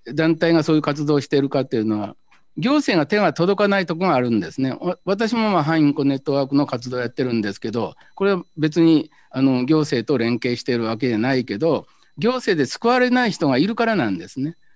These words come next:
だから本当は私たちの活動とか路上生活者の支援っていうのは行政がやるべきことなんですよ。それをやってないから、あの、そういう民間のグループが支援活動をやってるので、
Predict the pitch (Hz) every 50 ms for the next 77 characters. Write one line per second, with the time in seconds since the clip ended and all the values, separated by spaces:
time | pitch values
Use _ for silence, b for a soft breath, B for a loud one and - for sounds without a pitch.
0 | _ _ _ _ _ _ - - 202 208 233 185 185 240 269 277 - 302 302 294
1 | 285 277 262 - - _ _ _ _ _ _ _ - - 196 202 247 240 - -
2 | 247 247 233 226 214 202 196 170 160 170 165 175 175 175 160 170 156 147 120 117
3 | 143 165 175 196 202 185 208 196 190 208 196 - - 180 156 135 120 - 147 147
4 | 156 175 165 160 135 120 110 110 101 92 - b b b b 139 208 262 294 277
5 | 294 302 302 285 269 247 247 240 240 247 247 240 - - 180 165 170 156 143 123
6 | 110 101 92 87 82 92 - - _ _ _ _ _ _ _ - - 202 233 254
7 | 254 262 269 269 247 - b b b b b - 165 185 185 185 - 233 233 240
8 | 254 254 240 226 175 143 - - 180 190 220 240 220 160 110 - _ _ _ _
9 | - 127 131 127 120 113 - 131 127 131 127 123 117 120 123 123 120 135 127 127
10 | 123 - - - - 135 131 135 131 113 101 _ _ _ - - 127 135 143 135
11 | 127 117 120 117 131 175 185 147 110 - - - 135 135 131 131 131 123 127 113
12 | 107 107 101 101 101 _ - 117 107 107 104 98 101 104 131 123 107 90 -